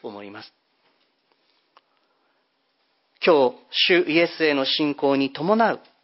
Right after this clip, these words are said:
父なる神と主イエスキリストから平安と愛、恵みが与えられ、私たちはその恵みの中にあります。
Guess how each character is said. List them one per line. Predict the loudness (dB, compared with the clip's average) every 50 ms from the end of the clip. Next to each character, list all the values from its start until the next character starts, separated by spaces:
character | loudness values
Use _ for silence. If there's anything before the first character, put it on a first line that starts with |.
| _ _ _ -6
父 | -4 -4 0 2 2
な | 2 4 2
る | 2 2
神 | 2 2 2 2
と | 2 0
主 | 0 0 0 0 -2 -2
イ | -2 -2 0
エ | -2 -2
ス | -2 -4
キ | -8 -6 -6
リ | -6 -6
ス | -6 -4
ト | -4 -2
か | 0 2
ら | 2 0 0 -4 -10 -20 _ _ _ -20 -20 _ _
平 | 2 4 6 6 6 6 6
安 | 4 2 0
と | 2 4 4 4
愛、 | 4 2 0 -2 -8 _ _ _ _ _ _ _ _ 0 2
恵 | 2 4 6 6
み | 6 6 6 6
が | 4 2 2 0 -6 -20 _ _ -2
与 | -2 -2 -2 -2 -2 0 2
え | 2
ら | 2 2
れ、 | 2 0 -4 -4 -12 -12 -6
私 | -4 -2 0 0 0 -2 -4
た | -4 -6
ち | -4 -2 0
は | 0 0 0 -2 -6 -18 -14
そ | -8 -6 -2
の | -2 0 0
恵 | 0 -4 -4 -4 -6
み | -6 -6
の | -8 -8
中 | -8 -6 -6 -4 -6 -6
に | -6 -12 -14 -12
あ | -14 -12
り | -12 -8
ま | -10 -10
す。 | -10 -10